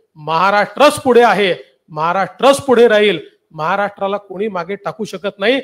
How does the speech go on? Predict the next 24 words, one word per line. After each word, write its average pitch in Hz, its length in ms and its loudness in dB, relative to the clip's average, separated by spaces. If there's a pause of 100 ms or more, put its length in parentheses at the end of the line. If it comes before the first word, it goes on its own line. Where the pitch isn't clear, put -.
(280)
यांनी 185 180 -12
किती - 300 -6
वल्गना 233 400 0
केल्या 214 240 -8
तरी 220 180 -10
महाराष्ट्र 180 440 -6
पुढे 180 220 -8
राहणार 175 280 -2
आहे. 233 180 0 (420)
आमच्या 190 380 -6
मुख्यमंत्र्यांच्या 208 840 -8
नेतृत्वात 208 720 0 (640)
या 185 240 -4
दोन, 196 340 -6
सव्वा 208 280 -6
दोन, 214 220 -6
अडीच 196 220 -12
वर्षामध्ये 190 680 -2 (460)
प्रचंड 294 480 0
काम 262 380 0
आमच्या 233 240 -6
सरकारने 202 500 -8
केलेलं 185 380 -6
आहे. 175 280 -2